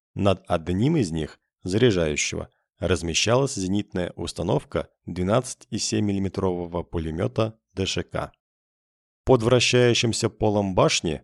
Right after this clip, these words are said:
находились котел системы подогрева двигателя и коробки перемены передач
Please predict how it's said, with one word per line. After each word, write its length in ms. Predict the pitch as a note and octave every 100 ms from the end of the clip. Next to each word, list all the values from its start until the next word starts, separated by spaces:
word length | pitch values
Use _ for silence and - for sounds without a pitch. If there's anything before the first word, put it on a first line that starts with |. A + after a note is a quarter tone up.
| _ -
находились 680 | F2 - F2+ G2 C#3 C3+
котел 360 | - G#2 A#2 G#2
системы 520 | - - - A#2+ C3
подогрева 580 | - G#2 G2 G2 G#2 A2+
двигателя 680 | F2+ G2+ G#2+ - A#2 B2 -
и 80 | G#2
коробки 520 | F#2+ F2+ F2+ - A2
перемены 480 | - F#2+ F2 F2 F#2
передач 600 | - F#2+ F2 D#2 -